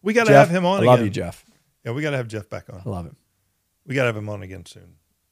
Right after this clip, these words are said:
Speaker 1: Let's try to get him next week.
Speaker 2: All right.
Speaker 1: I've got two special guests, uh, here in a couple weeks. I'll, you don't know about that yet because you're not co-host yet. So.
Speaker 2: I'm not, yeah.
Speaker 1: Here's the problem with procrastinating, even if you're able to get the job done and done right,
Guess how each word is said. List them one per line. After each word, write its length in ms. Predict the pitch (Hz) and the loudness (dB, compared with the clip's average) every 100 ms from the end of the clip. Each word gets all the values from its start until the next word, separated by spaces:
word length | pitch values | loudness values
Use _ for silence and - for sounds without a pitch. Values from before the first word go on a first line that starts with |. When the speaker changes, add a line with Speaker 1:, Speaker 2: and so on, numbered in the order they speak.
| - | -20
Speaker 1:
Let's 100 | - | -10
try 120 | 160 | -8
to 40 | |
get 140 | 135 110 | -8 -10
him 80 | 101 | -12
next 260 | 92 - | -16 -20
week. 160 | _ _ _ 131 | _ _ _ -6
Speaker 2:
All 60 | 127 | -6
right. 160 | 135 - _ _ _ _ - | -8 -14 _ _ _ _ -10
Speaker 1:
I've 80 | 131 | -6
got 140 | 139 - | -6 -6
two 100 | 160 | -8
special 360 | - 139 127 | -8 -10 -10
guests, 440 | 104 117 110 - - | -8 -10 -10 -16 -14
uh, 420 | 113 98 95 92 92 | -8 -8 -8 -10 -14
here 120 | 110 | -12
in 80 | 98 | -12
a 20 | |
couple 300 | 92 110 98 | -12 -14 -14
weeks. 280 | 92 87 - | -16 -18 -14
I'll, 160 | 110 - _ _ _ - | -12 -12 _ _ _ -12
you 100 | 143 | -8
don't 120 | 123 | -8
know 120 | 107 | -8
about 240 | 113 92 - | -10 -10 -12
that 160 | 101 | -14
yet 140 | 101 101 | -14 -16
because 180 | - 104 | -18 -16
you're 80 | 101 | -16
not 140 | - | -14
co-host 420 | 110 98 90 - | -12 -12 -12 -16
yet. 120 | - _ | -20 _
So. 160 | _ 87 | _ -12
Speaker 2:
I'm 120 | 104 | -6
not, 200 | 127 - - | -6 -6 -10
yeah. 180 | 120 - _ _ _ _ _ _ _ _ _ _ _ _ - | -10 -10 _ _ _ _ _ _ _ _ _ _ _ _ -6
Speaker 1:
Here's 220 | 170 147 | -4 -4
the 100 | 160 | -2
problem 460 | 151 143 143 147 | 0 0 0 -4
with 120 | 135 - | -6 -8
procrastinating, 920 | 120 - 131 123 127 117 107 110 - | -12 -6 -6 -6 -8 -8 -8 -12 -8
even 380 | 143 165 156 151 | -6 -4 -4 -6
if 180 | 120 127 | -8 -10
you're 120 | 123 | -8
able 280 | 127 120 117 | -8 -6 -8
to 100 | 107 | -10
get 280 | 107 117 | -10 -10
the 100 | 120 | -12
job 320 | 98 120 101 98 | -8 -6 -6 -8
done 240 | 107 107 | -8 -8
and 100 | 101 | -8
done 220 | 107 101 | -8 -8
right, 480 | 98 110 110 104 | -6 -4 -4 -6